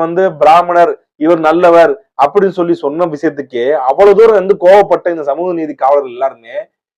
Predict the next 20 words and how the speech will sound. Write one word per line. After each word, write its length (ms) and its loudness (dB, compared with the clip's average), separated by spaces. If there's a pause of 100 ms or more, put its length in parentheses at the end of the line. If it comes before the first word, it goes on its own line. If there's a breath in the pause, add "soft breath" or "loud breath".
(160)
ஏன் 260 4
இந்த 120 2
மாதிரி 200 4
விஷயத்துல 340 2
வந்து 220 2
ஊக்குவிக்கிறாங்க? 640 -2 (880)
ஏன் 240 2
இதை 120 2
பத்தி 240 0
கேள்வி 220 4
எழுப்ப 260 -4
மாட்றாங்க? 400 -12 (580)
ஏன் 240 2
இதே 140 4 (200)
வந்து 200 0
பாத்தீங்கன்னா 340 0
வி 80 0
சி 80 -10
கே 160 2
கட்சியோட 280 -4